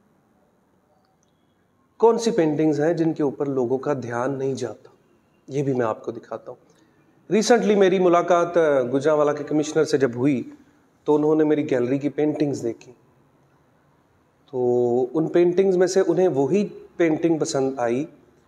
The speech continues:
जो अमूमी तौर पे तमाम लोगों को पसंद आती है, जो कि मेरी भी फेवरेट पेंटिंग है।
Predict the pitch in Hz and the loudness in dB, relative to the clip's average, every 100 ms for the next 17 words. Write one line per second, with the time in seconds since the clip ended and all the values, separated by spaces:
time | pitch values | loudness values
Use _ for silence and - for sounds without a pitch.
0 | _ _ - 127 - - 151 165 180 185 | _ _ -6 -4 -4 -2 2 2 4 2
1 | 156 143 139 160 156 - 151 151 165 175 | 0 0 0 -2 -4 -6 -2 0 0 0
2 | 143 127 135 135 123 - 120 120 117 113 | 0 0 0 -2 -4 -6 -4 -4 -4 -6
3 | 139 127 160 151 139 139 120 117 127 135 | -10 -6 -4 -4 -6 -4 -2 -2 -2 -6
4 | 123 113 113 - 117 113 117 120 _ | -6 -6 -10 -10 -14 -14 -14 -16 _